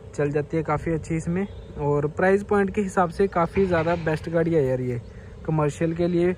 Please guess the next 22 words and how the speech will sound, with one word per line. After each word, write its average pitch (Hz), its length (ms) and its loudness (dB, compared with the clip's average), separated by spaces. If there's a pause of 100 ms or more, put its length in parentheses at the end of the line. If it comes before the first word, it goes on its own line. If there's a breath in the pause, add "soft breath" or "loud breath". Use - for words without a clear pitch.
(180)
और 151 140 2
वैसे 160 300 0
भी 160 60 -6
किसी 170 220 -4
ने 165 100 0
long 151 400 2 (400 loud breath)
रूट 160 220 2
के 165 140 2
लिए 160 140 2
जैसे 160 240 2
ज़्यादा 156 320 4
चलती 156 320 0
है 160 60 6
गाड़ी 151 200 4
तो 165 120 0
उसके 175 240 0
लिए 175 160 6
भी 170 80 0
काफ़ी 165 260 0
best 143 300 0
है 131 80 2
ये 123 160 -2